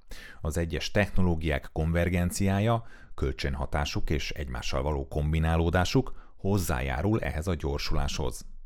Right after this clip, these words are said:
Vegyük például az Uber törekvését a repülőautók és a légi fuvarmegosztás bevezetésére Dallasban és Los Angelesben. A paradigmaváltás,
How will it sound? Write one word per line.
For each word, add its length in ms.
Vegyük 300
például 500
az 200
Uber 380
törekvését 760
a 120
repülőautók 920
és 220
a 60
légi 360
fuvarmegosztás 920
bevezetésére 840
Dallasban 680
és 220
Los 220
Angelesben. 800
A 280
paradigmaváltás, 1160